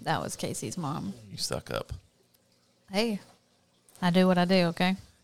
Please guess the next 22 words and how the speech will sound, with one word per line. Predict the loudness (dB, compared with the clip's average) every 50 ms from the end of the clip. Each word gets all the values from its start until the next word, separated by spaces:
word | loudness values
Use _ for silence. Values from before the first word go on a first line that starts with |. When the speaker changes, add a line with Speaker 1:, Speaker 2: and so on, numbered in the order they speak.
| _ -8
Speaker 2:
Yes, | -6 -6 -4 -6 -6
you | -4
do. | -2 -2 -2 -2 -2 -6 -10 -4
Speaker 1:
Flattery | 2 4 6 6 6 6 6 4 4
will | 6 4 4 4
get | 4 4 2 2 2 4
you | 4 4 4 6
everywhere. | 6 6 8 8 10 8 10 10 8 10 10 10 10 12 12 12
Speaker 2:
Everywhere. | 12 12 12 12 12 12 12 10 10 10 8 8 8 10 8 10
Speaker 1:
<laughs> | 10 8 8 8 8 4 6 6 4 4 4 4 4 6
Speaker 2:
So, | 8 10 8 8 8 4 0 -2 -2 -4 -6 0 4
I | 4 6
got | 8 8 8 8 8
a | 8
question. | 8 8 8 8 6 2 0 2 4
This | 4 4 4 4
is, | 2 2 2 0 4 4
this | 6 6 6 6
is | 4 4
an | 6 8
off-topic | 8 8 8 8 8 10 10 10 8 4 2 4
question. | 6 6 6 6 4 -2 -4 -6 -8